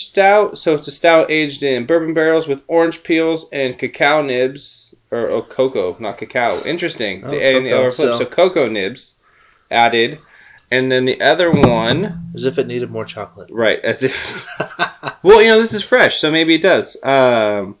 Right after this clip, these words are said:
Speaker 2: Oh, yeah, that's true, 'cause eighteen didn't have as much chocolate as sixteen did. Sixteen had a lot of that dark chocolate flavor
Speaker 1: So
Speaker 2: to it.
Speaker 1: then the other one is a, a wheat wine ale aged in bourbon barrels.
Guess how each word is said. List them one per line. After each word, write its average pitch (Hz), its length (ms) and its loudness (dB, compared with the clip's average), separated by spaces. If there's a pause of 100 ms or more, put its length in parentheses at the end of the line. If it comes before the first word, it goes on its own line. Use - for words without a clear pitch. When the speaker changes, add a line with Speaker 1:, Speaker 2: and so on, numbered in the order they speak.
Speaker 2:
Oh, - 80 -6
yeah, 285 200 -2
that's 233 240 -2
true, 254 200 2
'cause 139 100 -8
eighteen 175 300 -2
didn't 175 160 -6
have 170 160 -8
as 165 100 -14
much 165 140 -14
chocolate 185 360 -8
as 107 160 -6
sixteen 107 300 -14
did. 98 140 -12
Sixteen - 320 -12
had 156 100 -10
a 131 60 -4
lot 123 360 -6
of 131 100 -4
that 120 140 -4
dark 120 200 -6
chocolate - 340 -12
flavor 160 240 4
Speaker 1:
So 151 240 6
Speaker 2:
to 85 60 0
it. - 20 -4
Speaker 1:
then 160 140 0
the 160 100 2
other 175 160 4
one 180 180 2
is 139 240 0
a, 131 300 4
a 127 140 4
wheat 131 640 -2
wine 139 540 -2
ale 104 540 -4 (360)
aged 107 460 -8
in 101 200 -8
bourbon 92 320 -6
barrels. - 560 -12